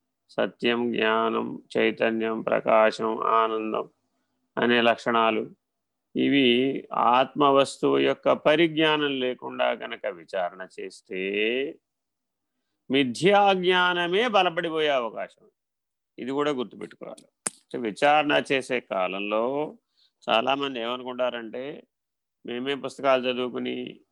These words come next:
మేమే అనుకుని, మేమే తెలివిగా చదువుకుని, నా తెలివితోనే నేను అర్థం చేసుకుంటాను అనుకున్నాడు అనుకో. అప్పుడు ఏమైపోతుందంటే యథార్థ వస్తు పరిజ్ఞానం లేకపోవటం వలన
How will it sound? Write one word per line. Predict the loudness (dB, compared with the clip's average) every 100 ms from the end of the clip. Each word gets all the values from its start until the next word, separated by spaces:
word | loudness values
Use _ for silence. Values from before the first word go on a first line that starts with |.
| -8
మేమే | -4 0 0 -2 -4 -10 -4
అనుకుని, | -2 0 -2 -2 0 -2 -6 -4
మేమే | -2 0 -2
తెలివిగా | 0 2 4 4
చదువుకుని, | 2 0 0 0 -2 -6 -4 -6 -4
నా | 2 4 4
తెలివితోనే | 2 4 2 2 -2 -2
నేను | -2 0
అర్థం | 0 0 -2 -2
చేసుకుంటాను | -4 -4 -12 -4 0 0 0
అనుకున్నాడు | -2 -4 -4 -4
అనుకో. | -6 -10 -20 _ _ _ _ _ _ _ _ _
అప్పుడు | 2 4 4
ఏమైపోతుందంటే | 4 2 2 0 0 -4 -2 -2 0 0 -2 -4 -6 -4
యథార్థ | 2 4 6 4 2
వస్తు | 0 0 -4 -10
పరిజ్ఞానం | -4 -4 -4 -6 -6 -4 -6 -8 -6
లేకపోవటం | -6 -6 -6 -6 -8 -8 -14
వలన | -14 -20 -20 _